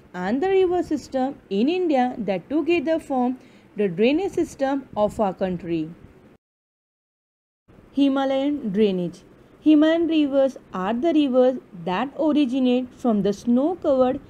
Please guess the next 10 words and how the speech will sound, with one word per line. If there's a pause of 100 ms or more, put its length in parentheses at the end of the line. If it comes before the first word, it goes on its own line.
(200)
Himalayan
ranges. (480)
These
rivers
are (200)
well
fed
by
the
rains